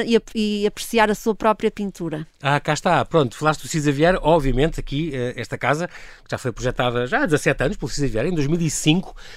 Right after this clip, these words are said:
Speaker 2: eh, tinha, tinha, eh, eh, portanto, enquanto es-, disse o Cisa, vocês no, no Porto conhecem por Álvaro Cisa, nós aqui,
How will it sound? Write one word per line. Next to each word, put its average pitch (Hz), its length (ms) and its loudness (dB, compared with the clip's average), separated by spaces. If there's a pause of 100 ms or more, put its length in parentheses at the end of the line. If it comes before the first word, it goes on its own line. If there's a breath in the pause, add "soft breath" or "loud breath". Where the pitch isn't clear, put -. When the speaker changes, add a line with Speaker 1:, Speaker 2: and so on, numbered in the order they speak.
(100)
Speaker 2:
eh, 131 120 -4
tinha, 127 340 4
tinha, 110 300 -2
eh, 110 360 -6
eh, 110 220 -16
portanto, 110 320 -2 (240)
enquanto 180 600 2
es-, - 120 -10 (200)
disse 170 340 0
o 170 60 0
Cisa, 135 320 2 (340 loud breath)
vocês 165 280 0
no, 175 80 2 (120)
no 151 120 2
Porto 160 200 2
conhecem 165 300 2
por 143 180 -2
Álvaro 143 240 2
Cisa, 113 400 -2
nós 107 240 -4
aqui, 123 160 -6